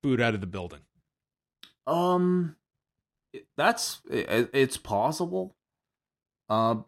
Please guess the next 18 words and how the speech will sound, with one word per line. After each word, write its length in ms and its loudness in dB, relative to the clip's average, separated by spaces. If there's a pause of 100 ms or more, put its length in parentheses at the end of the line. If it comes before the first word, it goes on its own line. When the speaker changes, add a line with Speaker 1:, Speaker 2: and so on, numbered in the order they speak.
(360)
Speaker 2:
but 200 0
I 140 2
don't, 440 -2 (140)
I 120 0
don't 280 2
see 240 0
how 240 2
that 220 2
would 520 0
hurt 500 0 (100)
the 100 -2
match 600 -4 (200)
or 180 -4
interest 380 0
in 80 -4
the 80 -2
match. 380 -4
That, 220 -6